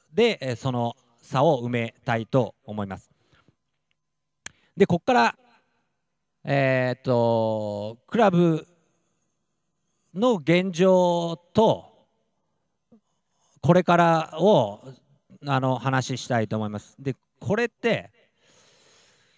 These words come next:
例えば、本当にこう、フラッとコンサドーレの試合を見に来るっていうような感覚の人、ライトな人たちには全く多分関係ない話だとは思うんですけど、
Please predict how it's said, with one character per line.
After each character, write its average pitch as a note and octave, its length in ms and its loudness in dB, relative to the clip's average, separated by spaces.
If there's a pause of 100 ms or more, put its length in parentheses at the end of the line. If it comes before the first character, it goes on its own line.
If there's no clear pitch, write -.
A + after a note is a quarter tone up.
(1000)
例 C#4 140 4
え C4+ 40 0
ば、 C3 400 0 (320)
本 G3 260 -4
当 C4 80 0
に B3 80 -4
こ A3+ 100 4
う、 - 20 4
フ F3+ 160 0
ラ A3 160 2
ッ - 100 -12
と G3+ 120 0
コ D#3+ 120 -6
ン F3 60 -4
サ F3+ 140 -2
ド G3 120 2
ー - 40 2
レ E3 80 2
の C3 140 -2
試 C#3 220 -4
合 C#3 240 0
を C#3 120 0
見 D3+ 160 -6
に D3+ 180 -4
来 C#3+ 260 -4
る C3 80 0
っ A2+ 40 -4
て - 280 -4
い B2 440 -2
う B2+ 80 -4
よ C3+ 200 -2
う B2+ 40 -4
な G#2+ 140 -8
感 A#2+ 340 -10
覚 C3 1000 -8
の F3 360 -4 (240)
人、 C#3 500 0
ラ E3+ 240 0
イ A3+ 60 -4
ト D#3 100 -2
な C3+ 120 -4
人 D3 240 -6
た C#3+ 140 -2
ち C#3+ 160 -14
に E3 100 -4
は A#2+ 260 -2
全 B2+ 340 -4
く F#3+ 120 -10
多 F#3 160 -2
分 D#3+ 100 -4
関 C#3+ 180 -8
係 F3+ 120 -4
な G#3+ 160 -2
い A#2+ 220 -4
話 A2+ 720 -8
だ B2+ 160 0
と A#2+ 80 -2
は G#2+ 60 0
思 B2+ 180 -4
う - 20 -8
ん G#2 60 -10
で F#2 80 -16
す - 80 -20
け C#3 100 -10
ど、 E3+ 240 -2